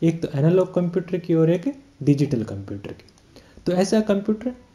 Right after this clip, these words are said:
जिसमें एनालॉग और डिजिटल दोनों के फीचर्स पाए जाते हों, यानी विशेषता पाई जाती हो, वो कौन सा कंप्यूटर कहलाएगा? हमारा हाइब्रिड कंप्यूटर कहलाएगा। ओके, नीचे देखिए,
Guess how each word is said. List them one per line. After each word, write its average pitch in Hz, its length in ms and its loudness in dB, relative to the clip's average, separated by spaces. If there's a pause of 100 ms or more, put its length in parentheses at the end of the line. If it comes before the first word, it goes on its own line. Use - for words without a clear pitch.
(160)
जिसमें 175 360 -2
एनालॉग 185 440 4
और 175 140 4
डिजिटल 165 380 4
दोनों 151 360 2
के 202 100 4
फीचर्स 196 400 -2
पाए 170 220 2
जाते 170 320 2
हों, 175 120 0 (240)
यानी 147 120 2
विशेषता 165 440 0
पाई 156 200 2
जाती 156 340 0
हो, 175 100 -2 (220)
वो 147 120 0
कौन 156 200 2
सा 156 120 0
कंप्यूटर 139 440 -4
कहलाएगा? 120 460 -2
हमारा 123 360 -8 (260)
हाइब्रिड 113 360 -2
कंप्यूटर 110 440 -6
कहलाएगा। 98 600 -10
ओके, 156 140 -2
नीचे - 460 -6
देखिए, 110 340 -4